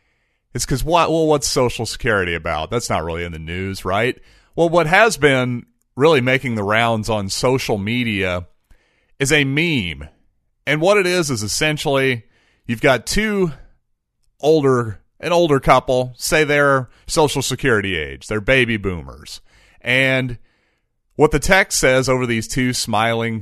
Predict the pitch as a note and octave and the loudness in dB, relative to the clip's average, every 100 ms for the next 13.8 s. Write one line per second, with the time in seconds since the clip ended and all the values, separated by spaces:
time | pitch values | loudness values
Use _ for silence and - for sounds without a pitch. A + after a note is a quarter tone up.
0 | G2+ G#2+ A2 G#2+ F#2 G2 G2 F#2+ F#2+ F#2+ | -4 0 0 0 -4 -4 -4 -6 -6 -6
1 | - G#2 G2+ G2 F#2 - - _ _ _ | -8 -4 -2 -2 -4 -8 -12 _ _ _
2 | _ C3+ F3 F#3+ - - - - C#3+ C3+ | _ 0 0 0 -6 -6 -4 2 2 2
3 | B2+ G2+ E2+ D#2+ F2+ G#2 G2+ _ _ _ | -2 -2 -4 -6 -6 -6 -8 _ _ _
4 | - F#2 B2 A2+ G2+ F2+ F2+ G2+ - _ | -12 0 0 0 -2 -2 -2 -8 -14 _
5 | _ _ _ _ A2+ C3+ C3 C3 C3 D#3 | _ _ _ _ -4 -2 0 0 2 4
6 | D3 C#3 - C3+ A#2+ A2+ A2+ - - _ | 4 2 -2 0 0 0 -4 -8 -14 _
7 | _ _ - B2 B2 B2 A#2 G#2+ A2 A2 | _ _ -6 -2 2 2 0 -2 0 0
8 | G#2 - G#2 F#2+ F2+ F2+ _ _ _ _ | 0 0 0 0 -4 -8 _ _ _ _
9 | G#2 - G#2+ F#2 G2+ - G2 - F#2 C2+ | -6 -2 -2 -2 -8 -8 -6 -4 -4 -6
10 | C2+ C2+ _ _ _ _ _ _ _ _ | -14 -20 _ _ _ _ _ _ _ _
11 | _ - F3 E3+ E3 F#3+ F3 D#3+ C3+ C#3+ | _ 0 2 4 6 6 4 2 -2 -4
12 | D3 C3 A2+ A2 G#2+ G#2+ G2 A2 E3+ F3 | -2 -2 0 0 -2 -2 -2 0 2 4
13 | C#3+ B2+ A#2 C3+ A#2 A#2 G#2 F#2 | 2 0 0 0 0 0 0 -2